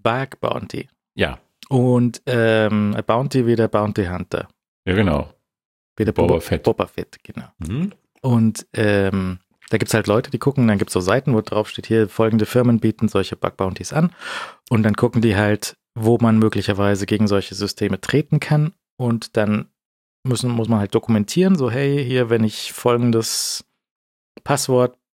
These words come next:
Speaker 1: durchprobiere bei eurem Server, dann kippt der hinten über und dann, äh,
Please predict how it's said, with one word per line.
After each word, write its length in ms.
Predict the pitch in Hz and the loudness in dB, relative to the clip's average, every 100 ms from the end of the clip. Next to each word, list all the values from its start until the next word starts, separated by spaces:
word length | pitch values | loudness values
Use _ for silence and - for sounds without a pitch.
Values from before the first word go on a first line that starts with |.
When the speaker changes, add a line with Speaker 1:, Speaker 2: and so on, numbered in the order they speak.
| _ - | _ 0
Speaker 1:
durchprobiere 680 | 131 - - 117 120 117 120 | 0 0 -2 0 0 2 0
bei 120 | 113 | 2
eurem 320 | 127 117 110 | 2 2 0
Server, 340 | - 117 113 | 0 0 2
dann 200 | 107 104 | 2 0
kippt 220 | - - - | -4 -10 -2
der 80 | |
hinten 300 | 104 107 110 | 2 2 2
über 300 | 127 131 127 | 2 2 2
und 240 | 123 104 - _ - _ _ _ _ _ - - - - - | 2 -4 -8 _ -20 _ _ _ _ _ -14 -12 -10 -12 -4
dann, 260 | 117 107 110 | 0 2 0
äh, 380 | 156 110 101 | 0 0 0